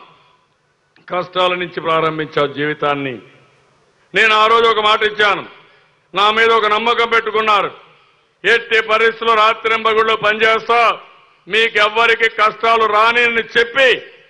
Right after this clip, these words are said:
రాత్రింబగుళ్ళు పనిచేసింది తెలుగుదేశం పార్టీ. ఈరోజు ధనిక రాష్ట్రం తెలంగాణ,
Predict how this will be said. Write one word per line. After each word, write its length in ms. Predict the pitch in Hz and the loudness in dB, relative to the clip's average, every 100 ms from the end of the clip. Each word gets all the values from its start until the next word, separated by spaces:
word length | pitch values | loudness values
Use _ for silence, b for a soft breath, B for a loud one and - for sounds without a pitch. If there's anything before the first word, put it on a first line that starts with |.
| _ _ _ _ _ _ _ _ _ | _ _ _ _ _ _ _ _ _
రాత్రింబగుళ్ళు 720 | 139 175 180 180 175 175 170 165 | -6 -6 -4 -6 -4 -4 -2 -2
పనిచేసింది 600 | 160 156 160 156 160 143 | -2 -4 -6 -8 -12 -6
తెలుగుదేశం 640 | 139 147 147 143 139 135 | -4 -4 -4 -4 -4 -8
పార్టీ. 580 | 135 135 135 143 131 101 - _ _ _ _ _ _ _ _ _ - 190 | -4 -6 -6 -8 -12 -12 -20 _ _ _ _ _ _ _ _ _ -4 0
ఈరోజు 520 | 220 233 233 202 151 - - _ - | 2 4 2 0 -4 -16 -20 _ -4
ధనిక 340 | 208 233 220 | -2 0 0
రాష్ట్రం 440 | 220 220 226 226 220 | 2 2 0 -4 -4
తెలంగాణ, 720 | 214 226 220 220 214 185 | -2 -2 0 0 0 -2